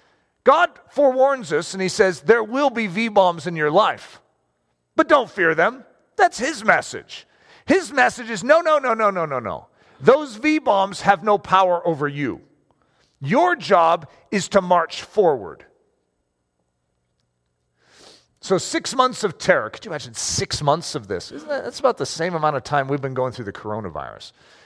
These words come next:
isn't it? I think I would take the coronavirus over V-bombs <laughs> if you gave me a choice. V-bombs would be really, really challenging 'cause this is like a quarantine. They're, like, stuck in their cellars.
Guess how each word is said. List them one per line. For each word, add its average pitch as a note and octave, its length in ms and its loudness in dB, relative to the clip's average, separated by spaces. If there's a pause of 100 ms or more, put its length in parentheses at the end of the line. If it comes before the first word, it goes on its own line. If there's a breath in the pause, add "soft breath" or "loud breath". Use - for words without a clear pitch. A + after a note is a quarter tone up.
(120)
isn't B2 240 -4
it? D3 120 -8 (440 soft breath)
I F3+ 140 2
think E4 160 -6
I D#4 80 4
would A#3+ 160 -6
take G#3+ 240 -2
the F#3+ 80 -2
coronavirus D#3+ 800 0
over C#3+ 200 -2
V-bombs A2 680 -4
<laughs> - 0 -
if D#3+ 120 -2
you F3 60 -2
gave F3 320 -2
me F3+ 120 -10 (300)
a - 80 0
choice. - 640 -2 (400 loud breath)
V-bombs G3+ 480 0
would F#3 80 -10
be E3+ 120 -2
really, F3 320 0
really D#3+ 260 -2
challenging D3 520 0
'cause D#3+ 140 -6
this A#3+ 180 -2
is G#3 120 -8
like F#3+ 200 2
a F3+ 80 -4
quarantine. F3 560 0
They're, E3+ 200 0
like, D3+ 200 0
stuck - 400 0
in E3 120 -4
their D3 120 0
cellars. D3+ 720 -2